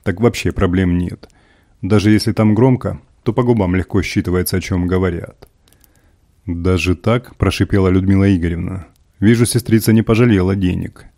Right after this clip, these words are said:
Но мне пофиг, какая там у вас аппаратура. Ничего она не услышит и не прочитает ничего. Ничего не обломится этой коротышке. Так и передайте моей дорогой сестрице. Я так понимаю, я тебя больше не увижу.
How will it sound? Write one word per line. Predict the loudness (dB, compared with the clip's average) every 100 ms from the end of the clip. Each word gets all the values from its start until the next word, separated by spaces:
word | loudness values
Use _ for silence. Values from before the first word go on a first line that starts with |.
| _
Но | 4
мне | 6 4
пофиг, | 4 2 0 -4
какая | -2 0 0
там | 0 2
у |
вас | 0 -2
аппаратура. | 0 0 0 0 -2 -4 -14 -20 _ _ _ -4
Ничего | -2 2 4 6
она | 6
не | 6
услышит | 4 2 -2 -2 -8 -14 _
и | 2
не | 4
прочитает | 2 0 0 0 0 -2
ничего. | -4 -2 -4 -4 -10 -14 _ _ _
Ничего | 0 2 4 4 6
не |
обломится | 6 4 4 2 0 -2
этой | -2 -2
коротышке. | 0 0 0 -4 -6 -12 -14 -16 _
Так | -2 0
и |
передайте | 2 4 4 0 0
моей | 0 0 0
дорогой | 0 0 -2
сестрице. | -2 -4 -2 -2 -6 -16 -18 -20 _ _ _ _ _ _ -2
Я | 0
так | 0 0
понимаю, | 2 4 4 4 2
я | 2 0
тебя | 0 0
больше | 2 0 2
не | 4
увижу. | 4 2 -2 -6 -12